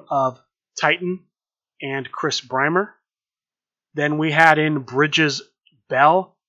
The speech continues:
That's Chris Bridges and Miss Southern Belle. Miss Southern Belle is substituting for Bob Dunn. Last year, the tag team was Bridges and Dunn. This year, it's Bridges and Bell. She's taking his place.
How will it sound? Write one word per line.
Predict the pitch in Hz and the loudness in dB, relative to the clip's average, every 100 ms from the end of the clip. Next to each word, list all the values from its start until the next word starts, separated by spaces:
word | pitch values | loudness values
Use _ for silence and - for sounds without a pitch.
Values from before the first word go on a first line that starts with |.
| _ - | _ -6
That's | 135 - | -4 -6
Chris | - - 151 | -8 -6 -4
Bridges | - 147 143 143 156 151 143 | -4 0 0 0 -4 -4 -6
and | 135 135 135 _ _ - | -8 -8 -8 _ _ -12
Miss | 135 139 - | -6 -4 -2
Southern | 156 135 127 | -2 -4 -2
Belle. | 139 143 139 _ _ _ _ _ _ _ _ - | 4 4 4 _ _ _ _ _ _ _ _ -10
Miss | 147 185 196 | 2 2 4
Southern | 208 196 185 | 4 4 4
Belle | 180 180 | 4 4
is | 151 143 | 2 0
substituting | - 170 - 175 180 180 180 180 _ _ _ _ _ - | 2 0 -2 -2 2 4 2 0 _ _ _ _ _ -6
for | 165 156 | 0 0
Bob | 123 147 151 131 | 2 4 4 2
Dunn. | 120 143 160 185 185 _ _ _ _ _ _ _ _ _ _ _ _ - | 0 2 2 0 -8 _ _ _ _ _ _ _ _ _ _ _ _ -2
Last | 143 147 - | 2 2 2
year, | 160 156 | 0 -2
the | 135 | -2
tag | - 156 147 | 2 2 2
team | 156 | -4
was | 143 | -4
Bridges | 120 147 139 135 123 | -4 -2 0 -2 -6
and | 117 | -2
Dunn. | 156 165 160 | 2 2 2
This | 147 147 156 | -2 -4 -2
year, | 147 | -4
it's | 139 123 | -6 -8
Bridges | 135 135 135 120 | -6 -6 -6 -8
and | 117 - | -12 -8
Bell. | 127 139 135 _ _ _ | -2 0 0 _ _ _
She's | - 143 127 | -10 -8 -8
taking | 147 135 135 123 | -6 -6 -6 -10
his | 113 | -10
place. | - 156 143 - | -6 -4 -4 -6